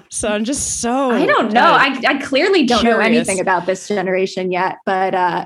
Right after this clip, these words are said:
Speaker 2: but yeah,
Speaker 1: I'm
Speaker 2: my guess
Speaker 1: fascinated.
Speaker 2: is, my guess is, yeah, they sure will. And, oh, I don't know what will happen when you map high school on top of non-monogamy. Maybe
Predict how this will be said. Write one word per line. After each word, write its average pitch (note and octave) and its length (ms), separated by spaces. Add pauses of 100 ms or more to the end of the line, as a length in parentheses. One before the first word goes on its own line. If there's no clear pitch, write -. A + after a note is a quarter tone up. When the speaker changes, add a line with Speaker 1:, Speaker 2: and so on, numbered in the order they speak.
Speaker 2:
but A3+ 140
yeah, B3 100
Speaker 1:
I'm G3 80
Speaker 2:
my G#3+ 140
guess A3 300
Speaker 1:
fascinated. G#3+ 260
Speaker 2:
is, - 260 (300)
my D#4 180
guess D#4+ 300
is, C4 180
yeah, A3+ 260
they A#3+ 200
sure C4+ 320
will. A3 340
And, G#3+ 540
oh, A#3 320
I G#3+ 180
don't A#3 360
know G3 520 (480)
what G3+ 300
will A3 140
happen G3+ 420
when F#3 100
you F#3+ 160
map F#3+ 460
high G#3+ 160
school F#3 680
on F3 160
top F3 300
of F3 160
non-monogamy. E3 1000
Maybe G#3+ 360